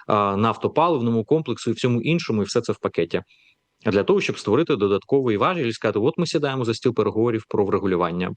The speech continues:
Припинення вогню, ну, давайте по кусочках його нарізати, тонкими ломтиками салямі, і от почнемо з цього». Так, щоб це було невигідно Україні і було вже на той момент вигідно Росії.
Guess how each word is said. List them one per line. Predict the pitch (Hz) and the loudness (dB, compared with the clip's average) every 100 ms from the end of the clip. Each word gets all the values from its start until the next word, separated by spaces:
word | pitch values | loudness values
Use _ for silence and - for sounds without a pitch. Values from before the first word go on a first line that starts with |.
| _ | _
Припинення | 117 113 196 185 180 | -2 2 2 2 0
вогню, | 175 196 | 0 0
ну, | 226 240 | 2 2
давайте | 135 170 139 | 2 0 -2
по | 131 | -4
кусочках | - 117 90 - - 85 | -4 -2 -2 -2 -8 -2
його | 92 | 0
нарізати, | 92 101 117 233 233 | 2 0 0 0 0
тонкими | 127 107 117 104 | -2 -2 0 2
ломтиками | 104 95 - - 90 92 | 2 0 -4 -4 -4 -2
салямі, | 104 147 214 175 - - - | 0 0 0 -4 -8 -20 0
і | 151 | 2
от | 151 | 2
почнемо | - - 185 165 | 0 0 0 -2
з | - | -2
цього». | - 82 85 - _ _ | -2 -2 -4 -10 _ _
Так, | 156 185 | -4 -2
щоб | 151 117 | -4 -2
це | 131 | 0
було | 120 117 | 2 2
невигідно | 120 113 107 104 | 2 2 0 0
Україні | 101 - 127 214 233 - - - | 0 0 2 2 0 -4 -12 -4
і | 120 120 123 120 | 0 2 2 2
було | 107 104 101 123 160 - - | 0 0 2 2 2 0 -4
вже | 104 117 | 0 0
на | 113 101 | 0 -2
той | 101 | -2
момент | 98 117 160 | -2 0 -2
вигідно | 95 95 110 95 | -2 -2 0 -2
Росії. | 78 - 85 - | -2 -4 -2 -4